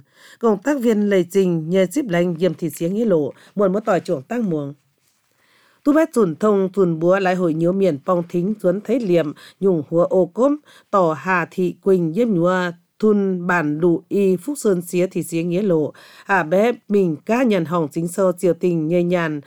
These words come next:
liều xuống, nhiệt thìn, thi quang lình. Tao ít dàn, nhung hơi xiếng cù, tỏ nhây. Bé, bé, cô tú có làn hồi viên, nhớ miền, nhớ xía, mài táo, tống, mài tú chá cào hàng, díp y dùn tới kêu có nhung hơi cái lệnh.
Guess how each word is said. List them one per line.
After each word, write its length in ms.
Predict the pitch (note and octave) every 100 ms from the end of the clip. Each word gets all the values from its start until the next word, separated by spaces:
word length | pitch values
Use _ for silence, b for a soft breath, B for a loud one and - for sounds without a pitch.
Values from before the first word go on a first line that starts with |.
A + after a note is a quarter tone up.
| B B B
liều 340 | G3 G3 E3+ D3
xuống, 500 | F#3+ F#3 F3 G3+ A#3
nhiệt 240 | F#3 E3+ -
thìn, 320 | - G#3 F#3
thi 180 | F3 A#3+
quang 360 | A#3 A3+ B3 A#3+
lình. 360 | G3 F#3 D#3 C#3 b b b
Tao 120 | - B3
ít 160 | A#3 E3+
dàn, 400 | G3 F3+ D#3+ D3+ C#3+
nhung 260 | F#3 D#3
hơi 220 | D3+ B3+
xiếng 320 | C4+ - F#3+ G#3
cù, 340 | - G3 E3
tỏ 280 | - F3 D3
nhây. 380 | D3 F#3+ F#3 E3+ B B B -
Bé, 320 | G#3 A#3 A#3+ - _ -
bé, 260 | F3+ G3 G#3
cô 100 | A#3
tú 120 | C#4
có 160 | C#4 C4+
làn 200 | C4+ G3+
hồi 200 | E3+ E3
viên, 280 | D3+ F#3+ F#3
nhớ 160 | E3+
miền, 280 | F3+ F#3 D#3+
nhớ 180 | D#3+ F3
xía, 420 | E3+ - F3 E3
mài 240 | F#3 F3+ E3+ -
táo, 280 | E3 D#3 E3+
tống, 440 | F3 D#3+ D#3+ G3 B B B
mài 340 | F#3 F#3 D#3+ C#3+
tú 160 | A3+ C4
chá 160 | F#3+ F3
cào 220 | G3 E3
hàng, 320 | C#3 F#3 E3+
díp 160 | A3 D4+
y 160 | - G3+
dùn 260 | E3+ E3 C#3
tới 160 | D#3+
kêu 200 | E3 E3+
có 140 | E3 D4
nhung 180 | A3 D3
hơi 160 | G3+
cái 140 | A3 F3
lệnh. 180 | E3